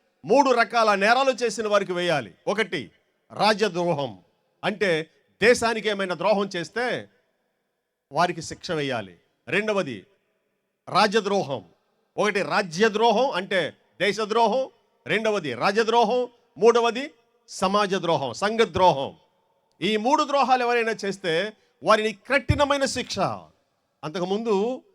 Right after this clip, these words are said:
వారిని చాలా ఈజీగా చంపేసేవారు, కానీ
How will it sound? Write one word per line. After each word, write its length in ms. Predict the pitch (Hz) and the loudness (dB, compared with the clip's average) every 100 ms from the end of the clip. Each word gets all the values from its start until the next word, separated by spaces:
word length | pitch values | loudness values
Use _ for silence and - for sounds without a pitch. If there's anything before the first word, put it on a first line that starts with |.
| _ - | _ 0
వారిని 540 | 196 196 190 160 185 190 _ _ _ _ _ _ _ _ _ _ 180 | 0 0 -4 -4 -6 -10 _ _ _ _ _ _ _ _ _ _ 0
చాలా 320 | 185 247 285 | 2 2 0
ఈజీగా 380 | 262 240 254 247 202 | 0 -4 -4 -4 -4
చంపేసేవారు, 640 | 180 160 147 120 101 92 _ _ _ _ _ | -6 -8 -8 -8 -10 -16 _ _ _ _ _
కానీ 480 | 160 202 269 208 98 | -4 -4 -4 -6 -10